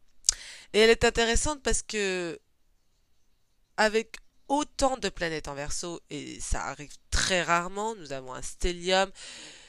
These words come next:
Sur les sept planètes traditionnelles de l'astrologie, nous en avons six, et dans les dix, bah, évidemment, nous en avons six. Dans, dans l'astrologie moderne, nous avons dix planètes.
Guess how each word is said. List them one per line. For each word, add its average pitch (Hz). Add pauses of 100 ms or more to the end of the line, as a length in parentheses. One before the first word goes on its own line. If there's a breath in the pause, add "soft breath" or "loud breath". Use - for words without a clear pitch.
(140 loud breath)
Sur 202
les 175
sept - (120)
planètes 208
traditionnelles 190 (260)
de 175
l'astrologie, 165
nous 135
en 127
avons 123
six, -
et 190
dans 160
les 160
dix, 220
bah, 123
évidemment, 139
nous 156
en 160
avons 147
six. -
Dans, 123
dans 135
l'astrologie 143
moderne, 165
nous 147
avons 131
dix 151
planètes. 139